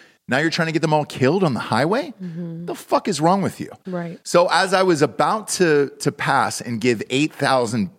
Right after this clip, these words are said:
Speaker 1: sidebirds, you know,
Speaker 2: Mm-hmm. Mm-hmm.
Speaker 1: and around the, I was gonna go around the fucking face, like, "Matt,
Speaker 2: Yeah.
Speaker 1: like, fuck you,
Speaker 2: Yeah.
Speaker 1: dude." Um, there was kids on it.
Speaker 2: Yeah.
Speaker 1: There was kids on, and I couldn't do it.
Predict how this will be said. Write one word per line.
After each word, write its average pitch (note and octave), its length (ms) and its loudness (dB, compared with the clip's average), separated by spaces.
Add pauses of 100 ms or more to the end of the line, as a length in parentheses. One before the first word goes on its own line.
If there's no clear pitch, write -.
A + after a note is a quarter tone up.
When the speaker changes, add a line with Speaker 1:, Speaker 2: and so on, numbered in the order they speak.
(440)
Speaker 1:
sidebirds, A#2 760 -4 (120)
you C#3 220 -2
know, B2 300 0 (260)
Speaker 2:
Mm-hmm. F#3+ 40 -8
Mm-hmm. F3 240 -8
Speaker 1:
and A#2 100 -2
around C#3+ 340 2
the, B2+ 240 -4 (340)
I - 40 -6
was A#2+ 100 -2
gonna D3 160 2
go C#3 80 4
around C#3+ 240 2
the C#3+ 80 -4 (220)
fucking C3 340 0
face, C3 360 -4
like, D3 120 -4 (240)
"Matt, F3+ 320 0
Speaker 2:
Yeah. F#3 180 0
Speaker 1:
like, F3 240 -6
fuck - 320 -6
you, F3+ 140 -2
Speaker 2:
Yeah. D#3+ 120 0
Speaker 1:
dude." F3 400 0 (420)
Um, C3 440 0 (100)
there B2 100 2
was A#2+ 120 -6
kids B2+ 360 0
on G2+ 140 -2
it. - 80 -14 (360)
Speaker 2:
Yeah. D#3+ 320 -8 (320)
Speaker 1:
There A2 100 -2
was A2+ 140 -2
kids A#2 220 0
on, A#2+ 100 -2
and A#2+ 100 0
I A2+ 40 0
couldn't A#2+ 260 -4
do A2+ 140 2
it. - 140 -10